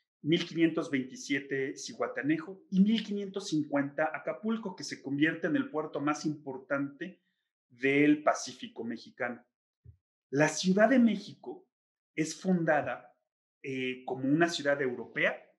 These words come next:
como la nueva Ciudad de México, en mil quinientos veinticuatro. La ciudad antigua, la de México Tenochtitlan, cae en mil quinientos veintiuno, pero los europeos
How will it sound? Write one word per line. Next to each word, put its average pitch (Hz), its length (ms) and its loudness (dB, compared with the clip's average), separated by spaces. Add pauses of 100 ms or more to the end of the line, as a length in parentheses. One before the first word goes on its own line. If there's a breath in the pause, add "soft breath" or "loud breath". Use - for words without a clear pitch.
(460)
como 110 280 -6
la 113 140 -4
nueva 175 480 6
Ciudad 135 300 -2
de 120 120 -6
México, 120 520 -10 (300)
en 139 220 0
mil 170 200 4
quinientos 131 600 2
veinticuatro. 139 680 -2 (1800)
La 123 300 10
ciudad 147 320 4
antigua, 147 480 4
la 123 140 2
de 117 100 -2
México 135 380 -2
Tenochtitlan, 165 880 -4
cae 135 240 2
en 123 100 -2
mil 127 160 0
quinientos 127 420 -6
veintiuno, 214 600 0
pero 143 220 2
los 139 180 -2
europeos 147 760 -4